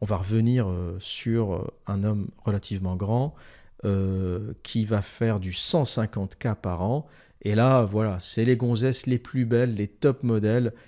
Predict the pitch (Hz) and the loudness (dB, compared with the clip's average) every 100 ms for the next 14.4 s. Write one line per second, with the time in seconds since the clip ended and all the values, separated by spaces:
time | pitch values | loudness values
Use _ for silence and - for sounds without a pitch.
0 | _ - 113 - 107 - 92 95 101 123 | _ -10 -6 -4 -6 -6 -8 -4 2 2
1 | 127 127 104 95 92 98 131 - - _ | 2 0 0 0 0 0 -2 -6 -12 _
2 | _ _ - 117 107 117 - 113 98 104 | _ _ -6 -2 0 -2 -4 -4 -4 -4
3 | - 110 120 101 92 90 85 _ _ 127 | -4 -4 -2 -2 -4 -4 -6 _ _ -4
4 | - 107 95 - 107 127 143 - - - | -2 0 -2 -4 -4 -4 -6 -12 -10 -6
5 | 104 82 101 110 113 123 95 95 98 98 | -4 -4 -4 -2 0 0 -2 -4 -4 -4
6 | 127 98 - 98 127 143 - - - - | -2 -4 -4 -2 -2 -4 -14 -16 0 4
7 | 131 127 127 127 151 - _ - 113 120 | 4 4 0 -2 -4 -10 _ -2 2 8
8 | 156 127 135 160 - 110 123 120 110 98 | 8 8 4 0 -8 -2 0 2 0 -2
9 | - - - - 117 - 95 - _ _ | -6 -20 -16 -6 -4 -4 -8 -10 _ _
10 | _ _ _ _ _ _ _ - 160 156 | _ _ _ _ _ _ _ 6 10 12
11 | 151 147 - - 156 - - 214 135 113 | 12 8 4 2 4 4 4 4 4 6
12 | 117 123 - 170 185 - 110 110 156 151 | 4 2 2 2 2 0 0 4 6 6
13 | 135 - 117 - 143 143 - 104 98 95 | 2 0 0 0 -2 -2 -2 -2 0 -2
14 | - 123 139 127 | -2 0 0 -2